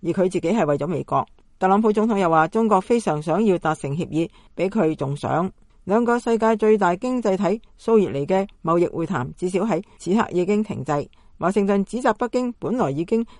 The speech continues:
同華盛頓喺好幾項問題達成共識，但係又反悔咗。中國否認違約。中國外交部發言人曾經話，對於貿易戰，中方不想打，不願打，但係絕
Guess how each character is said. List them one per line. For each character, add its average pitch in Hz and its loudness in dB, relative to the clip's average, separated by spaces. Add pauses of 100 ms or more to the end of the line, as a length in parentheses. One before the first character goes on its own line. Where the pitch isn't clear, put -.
同 180 -2
華 170 2
盛 196 0
頓 196 0
喺 202 0 (160)
好 208 0
幾 214 2
項 220 -2
問 165 -4
題 185 -4
達 175 0
成 139 -8
共 170 -4
識， - -2 (160)
但 175 0
係 185 2
又 165 2
反 160 -4
悔 170 -6
咗。 143 0 (200)
中 294 -2
國 196 4
否 180 0
認 208 2
違 143 -2
約。 165 0 (560)
中 320 -4
國 254 -2
外 185 -2
交 254 -2
部 190 0
發 175 -4
言 156 -6
人 131 -6
曾 143 -8
經 196 -2
話， 160 0 (260)
對 165 -4
於 196 4
貿 170 0
易 143 -2
戰， 170 -4 (240)
中 214 2
方 202 0
不 214 -4
想 170 -4
打， 151 -2 (220)
不 202 -4
願 151 -6
打， 147 -2 (240)
但 170 -2
係 170 -2
絕 160 -8